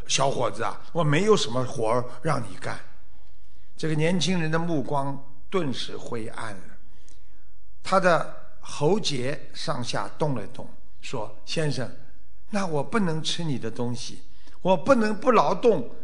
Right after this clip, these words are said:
就得到这些食物啊。”杰克逊大叔想了想，“哦，孩子啊，我想起来了，我家确实有一些活儿需要你去帮忙，不过等您吃完饭，我再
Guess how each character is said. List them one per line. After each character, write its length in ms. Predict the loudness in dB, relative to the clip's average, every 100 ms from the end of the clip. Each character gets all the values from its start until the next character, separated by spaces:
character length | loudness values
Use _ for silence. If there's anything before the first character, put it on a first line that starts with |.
| 0
就 120 | 0
得 180 | 2 2
到 180 | 2 2
这 160 | 0
些 200 | 0 0
食 300 | 0 0 -2
物 300 | -2 -2 -2
啊。” 100 | -2 -2 -2 -2 -2 -2 -2 -2 -2 -2
杰 160 | -2 -2
克 60 |
逊 280 | 0 0 0 0 -2 -2 -2 0
大 180 | 0
叔 160 | 0 0
想 240 | -2 -2
了 80 | -2
想 220 | -2 -2 -2 -4 -2 -2 -4 -2 -2
，“哦， 220 | 0 0 -2
孩 200 | -2 -2
子 180 | -2 0
啊， 180 | -2 -2 -4 -4 0
我 280 | 2 2
想 340 | 2 0 0 0
起 160 | 0
来 220 | -2 -2 -2
了， 140 | -4 -4 -4 -4
我 140 | -2 0
家 240 | 2 2
确 340 | 2 2 4 4
实 180 | 2
有 140 | 0 0
一 60 |
些 140 | 0 -2
活 200 | -2 -2
儿 140 | 0
需 180 | 0 0
要 120 | 0
你 120 | 0 -2
去 100 | -2
帮 260 | -2 0
忙， 260 | -2 -2 -4 -4 -2 2
不 140 | 2
过 360 | 6 4 4 0 -2 -2
等 200 | 0 2
您 340 | 2 0 -2
吃 280 | -2 0 2
完 280 | 2 2 0
饭， 240 | 0 0 -2 -2 -2
我 220 | 0 0
再 260 | 2 2